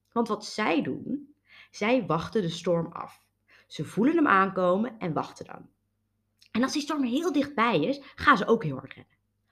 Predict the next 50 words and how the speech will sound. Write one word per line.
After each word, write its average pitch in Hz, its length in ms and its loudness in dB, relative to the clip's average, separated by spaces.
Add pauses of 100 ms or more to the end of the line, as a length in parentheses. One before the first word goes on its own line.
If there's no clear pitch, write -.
(300)
Maar 170 160 4
niet 254 280 6
met 190 140 0
de 165 80 -6
storm 147 380 0
mee, 190 360 2
zoals 185 200 -6
de - 80 -12
koeien 269 240 2
doen, 156 380 -8 (280)
maar - 260 -14
tegen 311 400 2
die 285 100 8
storm 226 360 2
in. - 400 0 (140)
Want 226 120 -2
die 190 200 -4
buffels 311 500 2
weten 311 600 2 (320)
dat - 180 -8
ze 349 80 -2
niks 370 280 2
aan 392 60 4
die 339 100 2
storm 359 280 2
kunnen 226 200 4
doen, 139 340 -2 (200)
want 320 140 -6
die 320 80 -10
komt 330 220 0
er 311 80 -2
immers 285 260 4
gewoon 160 240 -2
aan. 160 380 -4 (680)
En 277 120 6
ze 247 100 2
weten 277 340 4
ook 285 340 4
dat 294 140 -4
ze 302 100 -2
niet 302 300 6
snel 349 300 4
genoeg 156 340 -2
zijn 165 300 -4
om 359 80 2
die 339 100 4
storm 175 260 0
eruit 294 220 2
te - 60 -2
rennen. 131 300 -4